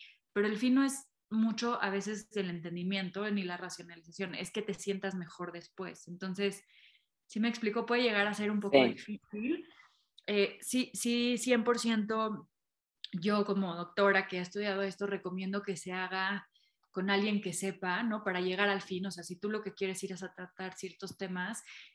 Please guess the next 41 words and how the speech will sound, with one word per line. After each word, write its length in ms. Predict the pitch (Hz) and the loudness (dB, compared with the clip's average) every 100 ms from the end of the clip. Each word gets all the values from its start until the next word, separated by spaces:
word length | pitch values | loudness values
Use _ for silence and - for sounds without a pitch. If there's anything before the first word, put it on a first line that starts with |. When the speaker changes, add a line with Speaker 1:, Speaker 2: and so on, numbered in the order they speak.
| - | -8
Speaker 1:
y 160 | 196 202 | -4 2
tienes 320 | 202 202 190 | 2 2 -2
una 160 | 190 | -2
meta 480 | 185 185 180 185 185 | -2 -4 -4 -4 -4
y 160 | 180 180 | -6 -6
tienes 280 | 185 190 180 | -6 -6 -6
un 140 | 180 | -8
fin 320 | 196 185 185 | -6 -6 -6
y 80 | 180 | -6
tienes 320 | 185 180 180 | -6 -6 -6
algo 240 | 180 185 180 | -4 -4 -8
que 60 | - | -8
quieres 180 | 180 180 | -10 -8
trabajar, 520 | 175 175 - 185 - - | -12 -8 -6 -4 -6 -14
sí 280 | - - 208 | -16 -4 -2
siento 280 | 196 208 196 | 0 -2 -2
que 120 | 190 | -4
lo, 100 | 175 185 185 - | -6 -6 -8 -8
lo 160 | 185 185 | -8 -6
mejor 340 | 185 190 196 | -6 -4 -2
que 80 | 202 | -4
puedes 300 | 196 196 180 | -6 -8 -8
hacer 180 | 170 185 | -8 -8
es 100 | 185 | -8
hacerlo 380 | 175 180 185 - | -12 -12 -12 -12
con 220 | 180 180 | -10 -10
alguien, 360 | 180 190 185 - - - - - - | -8 -8 -8 -12 -20 -20 -20 -20 -12
pues, 120 | 190 | -10
que 140 | 190 | -8
se 100 | 165 | -8
esté 200 | 180 202 | -6 0
dedicando 640 | 202 202 202 190 - 190 185 | 2 2 2 0 -4 -6 -4
a 80 | 185 | -6
esto, 300 | - 180 180 | -8 -10 -10
que 100 | 175 | -8
tenga 240 | 180 185 | -6 -8
la 80 | 175 | -8
experiencia 580 | - 175 180 180 180 185 | -12 -10 -6 -6 -6 -8
y 60 | |
que 140 | 185 180 | -10 -12
sepa 500 | 196 185 180 180 | -10 -6 -4 -4